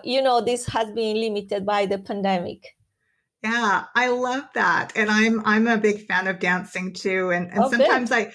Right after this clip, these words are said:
Speaker 2: I do a little celebratory dance after I've finished a podcast, a successful interview. <laughs> So
Speaker 1: So
Speaker 2: I
Speaker 1: we
Speaker 2: can
Speaker 1: can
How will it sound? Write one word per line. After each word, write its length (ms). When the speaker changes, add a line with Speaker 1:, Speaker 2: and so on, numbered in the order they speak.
Speaker 2:
I 80
do 220
a 20
little 240
celebratory 800
dance 380
after 320
I've 140
finished 320
a 20
podcast, 760
a 60
successful 640
interview. 500
<laughs> 0
So 400
Speaker 1:
So 80
Speaker 2:
I 60
Speaker 1:
we 80
Speaker 2:
can 80
Speaker 1:
can 80